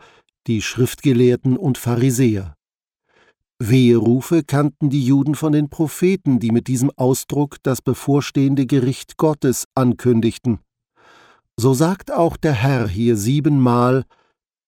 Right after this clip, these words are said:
„Wehe euch, Schriftgelehrte und Pharisäer, Heuchler.“ Vers dreizehn, vierzehn, fünfzehn und sechzehn, Vers dreiundzwanzig, fünfundzwanzig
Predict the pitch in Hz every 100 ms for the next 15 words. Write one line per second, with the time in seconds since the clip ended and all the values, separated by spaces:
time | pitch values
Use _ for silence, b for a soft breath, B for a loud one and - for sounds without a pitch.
0 | _ - 113 160 165 170 143 127 98 -
1 | - - - 139 - - 156 135 139 135
2 | 151 131 123 123 135 120 127 107 92 -
3 | _ _ - 143 123 - 113 78 _ _
4 | _ _ _ _ - 131 127 - - 120
5 | 127 131 - 170 165 180 214 - 165 180
6 | - 180 175 175 - 151 139 - 143 120
7 | 113 135 135 - - 160 175 185 _ _
8 | _ _ _ - 123 113 - 120 131 135
9 | 139 - 139 135 147 135 - 135 123 135
10 | 123 - 127 123 - 123